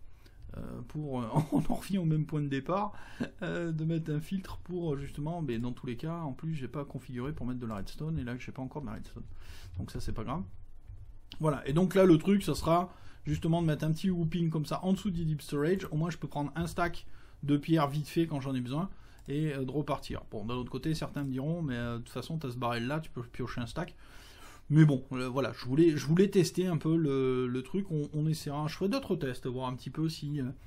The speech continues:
si ça se comporte réellement comme un hooper et si on peut,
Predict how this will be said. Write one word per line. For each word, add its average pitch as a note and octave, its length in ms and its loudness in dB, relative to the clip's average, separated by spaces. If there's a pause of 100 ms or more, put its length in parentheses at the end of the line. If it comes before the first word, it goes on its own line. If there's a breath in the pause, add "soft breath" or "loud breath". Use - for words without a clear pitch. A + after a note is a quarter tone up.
(440 loud breath)
si - 160 -8
ça C#3+ 100 0
se C#3+ 80 -2
comporte D3 300 0
réellement E3 360 2
comme D3+ 160 0
un C#3+ 60 2
hooper F3 480 2
et D3+ 60 -2
si - 160 -2
on D3+ 120 2
peut, D#3+ 300 0